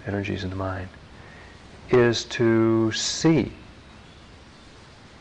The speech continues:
when they're not present.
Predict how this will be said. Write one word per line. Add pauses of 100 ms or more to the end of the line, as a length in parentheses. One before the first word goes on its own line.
(1040)
when
they're
not
present.